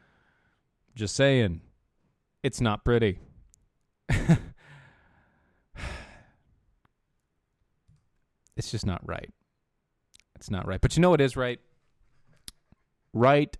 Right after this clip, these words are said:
On Game. You go to right on game dot com. Use the promo code mojo. You get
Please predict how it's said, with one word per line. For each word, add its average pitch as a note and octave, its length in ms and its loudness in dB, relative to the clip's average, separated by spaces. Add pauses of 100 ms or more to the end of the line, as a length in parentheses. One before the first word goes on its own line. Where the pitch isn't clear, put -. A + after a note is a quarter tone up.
(100)
On A#2 360 2
Game. G2 500 -4 (880)
You C3 80 -4
go E3 80 6
to C#3+ 60 6
right B2+ 160 6
on A#2 120 2
game G#2 320 0 (140)
dot G#2 260 -2
com. F#2+ 440 -10 (580)
Use G#2 140 -4
the F#2+ 60 -6
promo F#2+ 240 0
code G2 180 -2
mojo. G#2 320 0
You G2+ 100 -2
get G2 200 -6